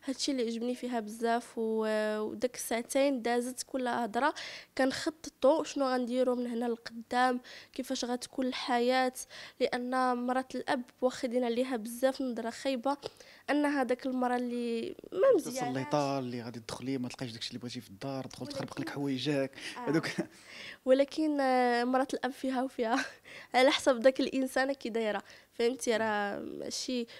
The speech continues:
Speaker 1: كلشي. شي مزيان.
Speaker 2: بالكلام اللي كنتذكر أنا قالته، آه، الأخت لبنى، هو أنها وعدات، أنا ما عندها حتى شي إشكال، ما عندها حتى شي مشكل باش أنا الأم ديالك سعاد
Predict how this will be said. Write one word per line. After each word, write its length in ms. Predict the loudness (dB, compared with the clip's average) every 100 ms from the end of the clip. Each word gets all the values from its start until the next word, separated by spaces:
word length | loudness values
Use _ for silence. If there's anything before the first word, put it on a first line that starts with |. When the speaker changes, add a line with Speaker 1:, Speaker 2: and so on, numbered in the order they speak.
| -14
Speaker 1:
كلشي. 540 | 0 2 2 2 -2 -4 -8 _ _ _
شي 60 | -4
مزيان. 340 | -4 -4 -8 -10 -14
Speaker 2:
بالكلام 680 | -8 -8 -8 -6 -4 -4
اللي 120 | -4 -6
كنتذكر 480 | -8 -10 -10 -8
أنا 200 | -6 -8 -8
قالته، 480 | -12 -10 -10 -10 -10
آه، 500 | -12 -12 -14 -16 -18
الأخت 340 | -18 -18 -14
لبنى، 320 | -10 -6 -6 -6 -14 _ _ _ -12
هو 240 | -10 -8
أنها 340 | -8 -8 -8 -8
وعدات، 500 | -10 -10 -10 -12 -14 -20 _ _ _ _ _ -8
أنا 120 | -6
ما 100 | -6
عندها 180 | -8 -12
حتى 140 | -10
شي 140 | -10 -8
إشكال، 400 | -8 -8 -8 -6
ما 80 | -8
عندها 160 | -10
حتى 160 | -14 -12
شي 120 | -8
مشكل 280 | -6 -8 -12
باش 240 | -12 -10
أنا 80 | -8
الأم 320 | -10 -6 -4
ديالك 240 | -4 -8 -12
سعاد 320 | -14 -10